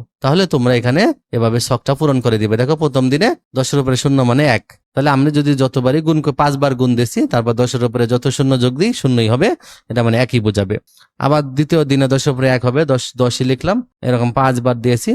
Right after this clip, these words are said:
দশের উপরে পাঁচ। তৃতীয় দিন দেখো, দশের উপরে দুই লিখছি, তাহলে দশের উপরে দশ গুণন দশ, এটা দশ, দুই, দুই, দুই, দুই, দুই, এরকম আমরা যদি সবগুলো লিখি পাঁচবার, দশের উপরে দশ হয়ে যাবে।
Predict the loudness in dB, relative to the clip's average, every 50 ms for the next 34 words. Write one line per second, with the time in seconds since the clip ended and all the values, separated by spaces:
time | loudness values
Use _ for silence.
0 | -2 -2 -2 -2 -4 -4 -4 -4 -4 -4 -4 -6 -6 -8 -12 -12 _ -8 -4 -2
1 | 0 0 0 0 0 0 0 0 0 0 -2 -4 -4 -4 -4 -2 0 0 0 2
2 | 2 0 -2 -2 -4 -4 -4 -4 _ _ _ -4 -2 0 0 0 0 0 -2 -2
3 | -2 -2 -2 0 0 0 0 0 0 0 0 0 2 2 0 0 0 -2 -2 -2
4 | 0 0 -2 -2 -4 -6 _ _ _ -8 -2 0 0 2 2 0 0 0 0 2
5 | 2 0 0 0 0 0 2 2 0 0 0 0 0 0 0 0 0 0 0 0
6 | 0 0 0 0 0 0 0 0 -2 -2 -2 -4 -6 -4 -2 -2 0 0 0 0
7 | 0 -2 -2 0 0 -2 -2 0 -2 -2 -2 -4 _ _ -12 -12 -8 -6 -6 -4
8 | -4 -4 -2 0 0 0 0 0 0 -2 0 0 -2 -4 -4